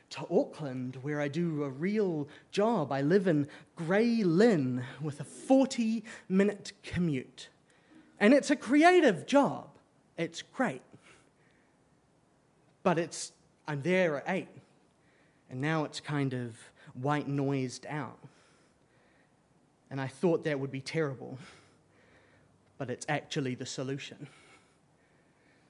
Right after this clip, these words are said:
'Cause two weeks ago, someone messaged me on Facebook saying, "Hey, I've written a play. Do you wanna read it? Can I get your thoughts?" And we had coffee last week. And I said,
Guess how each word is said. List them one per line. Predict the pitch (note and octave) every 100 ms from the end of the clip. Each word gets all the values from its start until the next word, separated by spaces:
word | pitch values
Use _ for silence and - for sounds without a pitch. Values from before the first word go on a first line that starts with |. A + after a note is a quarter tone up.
| _ _
'Cause | - B2
two | - - G#3 G3
weeks | G#3 G3+ F3
ago, | D3 D3 C#3
someone | C3+ F3 D#3 D3 D3
messaged | C#3+ D3+ C3+
me | D3+
on | C#3+
Facebook | C3+ D3+ - C#3+ -
saying, | - F#3 E3 D3 C#3
"Hey, | C#3 F3 E3+ D3 C3 B2+ - -
I've | C#3+ C3+ A2+
written | C#3+ - D3 B2 B2+ B2 _ _ _ _
a | C3+
play. | - D3+ A#2+ - - - - - _ _ _ _ - - _ _ -
Do |
you | C#3+
wanna | D3 B2+
read | C3 E3
it? | - - C3
Can | - D3
I |
get | C3 C#3
your | A#2+ B2+
thoughts?" | - C3 A2+ - - -
And | B2+ B2+
we |
had | C3+ C#3
coffee | F3 D#3 D#3 C#3+
last | C#3+ E3 E3+ D#3 - D#3+
week. | D3 B2 - - _ _ _ _ _ _ _ _ _ _ _ _ _ _ _ -
And | C3
I | B2+
said, | - - C3 B2 -